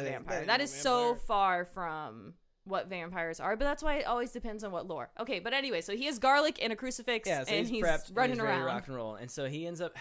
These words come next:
Speaker 1: <sighs> I don't know why he goes back into the kids' room again, but
Speaker 2: And he,
Speaker 1: he's,
Speaker 2: he
Speaker 1: that's
Speaker 2: d-
Speaker 1: when he's in the kids' room and he hears, like, some giggling. There's two little clown things sitting now on the chair where he had left it,
Speaker 2: Mm.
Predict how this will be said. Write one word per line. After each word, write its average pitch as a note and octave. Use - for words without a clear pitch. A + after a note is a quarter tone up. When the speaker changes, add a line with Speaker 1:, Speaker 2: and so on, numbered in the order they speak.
Speaker 1:
<sighs> -
I E3
don't F3+
know F#3+
why F3
he D#3+
goes D3+
back C#3
into C3
the A#2
kids' A#2
room G#2
again, F2+
but G#3+
Speaker 2:
And A#3+
he, A#3
Speaker 1:
he's, B2
Speaker 2:
he -
Speaker 1:
that's E3
Speaker 2:
d- -
Speaker 1:
when C#3+
he's C3+
in C#3
the B2+
kids' A#2+
room A#2+
and A2
he G#2+
hears, B2+
like, A2
some G#2
giggling. A#2+
There's B2
two F#3
little A2
clown G2
things F#2+
sitting -
now F#2+
on G2+
the F#2+
chair F2+
where G2+
he G#2+
had F#2+
left F#2
it, G3+
Speaker 2:
Mm. F3+